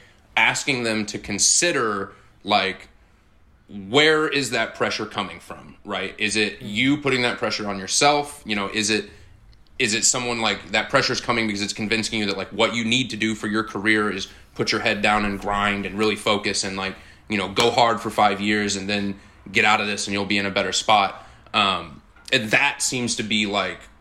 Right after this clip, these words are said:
Speaker 1: what, you know, it, it's not, like, going directly and saying, "Hey, don't do this, don't do this, don't do that." But it's saying,
Speaker 2: Mm-hmm.
Speaker 1: like, consider, like, that feeling that you feel the need to grind, where's that coming from?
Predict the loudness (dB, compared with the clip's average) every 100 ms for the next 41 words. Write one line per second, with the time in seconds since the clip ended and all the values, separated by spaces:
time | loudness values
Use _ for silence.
0 | -20 -20 -20 -20 -14 -8 2 4 4 0
1 | -6 -2 -2 -2 -4 -4 -2 -2 2 2
2 | 4 2 0 0 0 2 0 -2 -2 -2
3 | -4 -4 -4 -2 -4 -4 -4 -6 -8 -8
4 | -6 -6 -8 -8 -8 -8 -6 -6 -6 -6
5 | -6 -6 -8 -18 -20 0 2 4 4 4
6 | 4 4 -2 -6 -6 -2 2 2 4 2
7 | 0 -2 -6 -12 -20 -2 -2 2 2 2
8 | 2 4 4 2 0 -2 -6 -4 -2 0
9 | -2 -4 -4 -4 -4 -8 -8 -6 -6 0
10 | 4 4 4 0 -2 -10 -12 -16